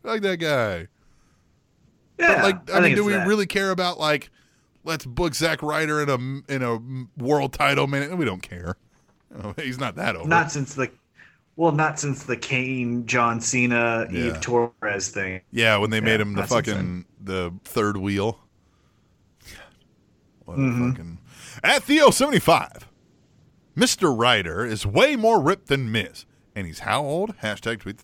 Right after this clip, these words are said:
Speaker 1: table. Man, A J nothing but a
Speaker 2: H G H.
Speaker 1: number.
Speaker 2: She's a hell of a drug.
Speaker 1: Mm. At Chris Mercado thirty-two.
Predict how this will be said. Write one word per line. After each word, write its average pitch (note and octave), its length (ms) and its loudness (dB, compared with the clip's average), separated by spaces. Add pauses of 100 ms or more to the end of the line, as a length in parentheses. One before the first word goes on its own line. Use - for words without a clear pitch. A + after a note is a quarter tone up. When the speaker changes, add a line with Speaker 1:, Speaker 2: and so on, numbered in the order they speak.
Speaker 1:
table. E2 220 -14 (1500)
Man, A#2+ 160 -12
A G#2+ 160 -6
J A#2 200 -4
nothing C#3 220 -2
but C#3+ 100 4
a C#3 40 2
Speaker 2:
H C3+ 40 4
G F3+ 40 4
H. F#3+ 140 2
Speaker 1:
number. D3 100 -8 (440)
Speaker 2:
She's A2 200 -6
a G2 40 -2
hell B2+ 160 4
of C#3 60 4
a C#3+ 40 4
drug. F3 300 4
Speaker 1:
Mm. A2+ 500 -4
At A3+ 460 6
Chris - 280 2
Mercado B3 440 8
thirty-two. C#4 680 4